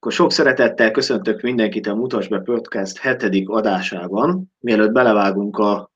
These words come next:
mai beszélgetésbe, szeretnék mindenkit kérni, hogy YouTube-on, Soundcloud-on vagy Castbox-on, ö, kövesse be a Mutasd bet, illetve a Fiatalok a Részvételért Egyesületet kövessétek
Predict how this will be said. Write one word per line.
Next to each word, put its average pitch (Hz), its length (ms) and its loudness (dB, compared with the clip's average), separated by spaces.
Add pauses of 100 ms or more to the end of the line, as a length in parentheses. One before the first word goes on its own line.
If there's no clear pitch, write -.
mai 117 400 2
beszélgetésbe, 104 840 0
szeretnék 104 520 -2
mindenkit 101 460 -2
kérni, 107 340 2
hogy 95 200 2
YouTube-on, 101 680 0
Soundcloud-on 98 880 0
vagy 92 160 -2
Castbox-on, 101 840 0 (320)
ö, 92 300 -2 (720)
kövesse 190 520 2
be 196 360 0 (520)
a 92 260 0
Mutasd 101 440 -2
bet, 139 240 2
illetve 110 540 2
a 101 180 -2
Fiatalok 92 540 -2
a 95 60 -4
Részvételért 92 800 -2
Egyesületet 92 920 -6
kövessétek 95 960 2